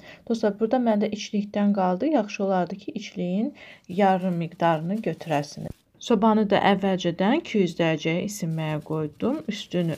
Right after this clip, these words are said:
örtürəm, beləcənə gözlədirəm. E, üz-, e, daha sonra bişən, bişməyə yaxın üzərini yumurta və südlə qarışdırıb, e, üzərinə çəkirəm və, e,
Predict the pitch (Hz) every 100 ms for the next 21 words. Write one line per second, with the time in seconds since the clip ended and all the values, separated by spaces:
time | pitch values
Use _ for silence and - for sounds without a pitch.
0 | - 180 180 - 226 262 330 208 175 185
1 | 202 208 220 294 254 180 170 160 160 -
2 | 170 208 269 339 - - - - - -
3 | 165 - 180 165 175 170 185 190 185 180
4 | 180 294 - 196 170 160 - _ _ -
5 | 180 - 170 160 165 180 185 294 311 208
6 | 185 170 170 170 202 294 - - - 190
7 | 180 170 165 175 160 165 156 - 165 151
8 | 156 156 175 285 349 - 180 160 - -
9 | 165 208 339 - - - - _ - 165
10 | 147 - _ _ _ _ 180 - 175 170
11 | 170 160 165 160 - 170 196 214 277 349
12 | 339 - 185 240 330 - - -